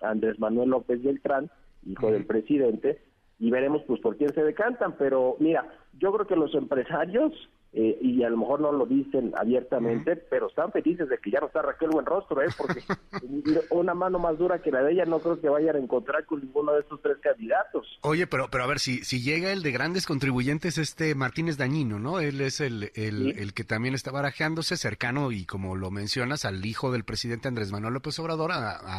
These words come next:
Speaker 2: a, a Andrés Manuel, eh, eh, te-, Andy, famoso, pues a lo mejor no van a estar tan contentos, ¿no? O sea, viene con todo. El mismo presidente ha hablado sobre ese tema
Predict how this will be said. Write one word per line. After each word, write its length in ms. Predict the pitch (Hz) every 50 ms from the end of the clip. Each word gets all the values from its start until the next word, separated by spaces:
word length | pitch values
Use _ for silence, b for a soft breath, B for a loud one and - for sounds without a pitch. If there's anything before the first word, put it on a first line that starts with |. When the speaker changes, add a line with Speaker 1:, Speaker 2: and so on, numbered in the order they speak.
| 92 90
Speaker 2:
a, 20 | 95 90 -
a 260 | - 95 92 90 90
Andrés 380 | 90 90 85 92 98 98 90 98
Manuel, 420 | 98 98 104 110 120 120 120 117 107 - -
eh, 640 | 95 95 95 92 90 87 85 82 - 90 90 95 - -
eh, 40 | 87 -
te-, 140 | - 101 95 - 90 87 80 80 90 101
Andy, 420 | 92 98 113 127 127 113 123 165 160 127
famoso, 460 | - 95 90 98 104 101 - 127 135 B B B B B B B B B B - 113 101 _ -
pues 260 | - 117 110 90 87 90 90 92
a 100 | 92 101
lo 80 | 101
mejor 200 | 101 101 117 156
no 60 | 170
van 100 | 170 120
a 20 | 104
estar 160 | - - 107
tan 140 | - 92 85
contentos, 480 | 80 85 92 160 180 151 - 95 85
¿no? 240 | 95 135 180 214 196
O 80 | 147 120
sea, 260 | - 123 120 113 107
viene 300 | 95 98 117 147 202 233
con 200 | - - - - -
todo. 400 | - - 214 214 131 95 95 101
El 300 | 110 117 107 110 113 - -
mismo 260 | 135 147 170 208 233
presidente 480 | 196 175 139 113 117 127 156 165 - 180
ha 40 | 160
hablado 380 | 120 117 117 123 151 160 170
sobre 300 | 147 - 113 104 104 123
ese 160 | 139 131 139
tema 360 | 104 - 120 120 120 131 151